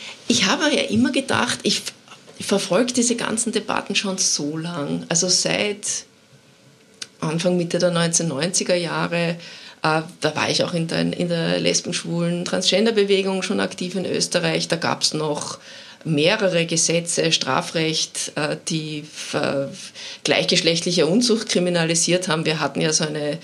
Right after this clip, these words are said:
saftige Bestimmung, äh, die hieß, äh, sch-, ähm, äh, das Verbot der Werbung für gleichgeschlechtliche Unzucht und Unzucht mit Tieren. Ja, also das war so, das war,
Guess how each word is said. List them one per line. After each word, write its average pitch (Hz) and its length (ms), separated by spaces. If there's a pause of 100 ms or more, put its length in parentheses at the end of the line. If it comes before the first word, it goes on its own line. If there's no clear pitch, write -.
(240)
saftige 170 540
Bestimmung, 170 880
äh, 151 100
die 170 140
hieß, 165 540
äh, 175 120
sch-, - 220
ähm, 151 320 (840)
äh, 160 140
das 175 160
Verbot 185 680
der 165 400 (380)
Werbung 208 500
für 208 160
gleichgeschlechtliche 175 880
Unzucht 208 400
und 170 120
Unzucht 190 420
mit 170 160
Tieren. 156 460 (840)
Ja, 156 80
also 185 160
das 180 180
war 170 140
so, 160 240
das 170 260
war, 156 240